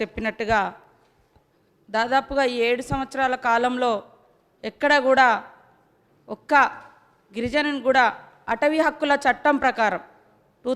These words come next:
థౌజండ్ సిక్స్ అటవీ హక్కుల చట్టం ప్రకారం మాత్రం భూములు కానీ పట్టాలు కానీ ఇచ్చినటువంటి దాఖలాలు లేవు సార్. అదేవిధంగా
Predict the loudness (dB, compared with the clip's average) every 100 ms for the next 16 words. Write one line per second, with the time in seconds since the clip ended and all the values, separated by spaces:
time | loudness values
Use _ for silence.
0 | 2 2 0 -4 -6 -8 -2 -2 -2 -16
1 | _ _ _ -10 -2 2 4 4 2 2
2 | 0 0 -2 -2 0 2 2 0 -2 -2
3 | -4 -6 _ _ _ _ -4 -2 0 0
4 | 0 0 -2 -10 -8 -2 0 4 4 6
5 | 2 2 -2 -8 -14 _ _ -12 -6 0
6 | 0 2 -2 -2 -4 -6 -8 0 2 4
7 | 6 6 6 2 4 6 6 2 -16 -20
8 | _ _ -4 8 8 10 6 8 8